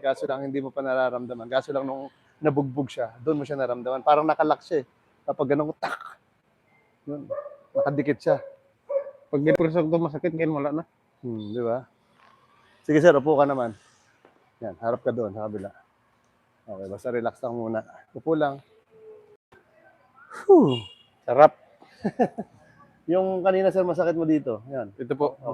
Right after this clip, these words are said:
Speaker 2: masakit.
Speaker 1: rin?
Speaker 2: Oo. Pag ginagano niya, masakit yan, sir, eh.
Speaker 1: Ah, so, p-, pwede na, pwede na i-ganon. Tapos, sir, try mo yun sa tuhod.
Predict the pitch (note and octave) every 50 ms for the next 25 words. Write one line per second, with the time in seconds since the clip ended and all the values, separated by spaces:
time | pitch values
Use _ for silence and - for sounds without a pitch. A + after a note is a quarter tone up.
0 | B2+ C#3 B2+ B2 B2+ B2 B2 C3 C#3+ A3 - - A#2 _ _ _ _ _ _ _
1 | _ _ - C#3 C3+ C#3+ D3 C#3+ C#3+ D3 D3+ D#3 E3 E3 D#3 D3 - - D#3 C#3+
2 | - D#3 D3 D3+ D#3+ E3 D#3 D3+ D3 _ _ _ - - - G#3 G#2 G2+ G#2 A2
3 | A2+ A2+ A#2 A2+ - - A2+ G#2 - - B2 A#2 - B2+ A#2+ A#2 A2 B2 A#2+ G#2+
4 | A2 G#2+ G#2 A2 A2 A2+ A2 A2 A2 A2+ A#2 A#2+ A2 G#2 _ _ _ _ _ _
5 | - D#3 D#3+ F#3 F3 A#3 A3 G3+ - G3 F#3+ F#3 F3+ F3+ E3+ - E3+ - E3 D3+
6 | C3 B2+ A2+ G#2 G2+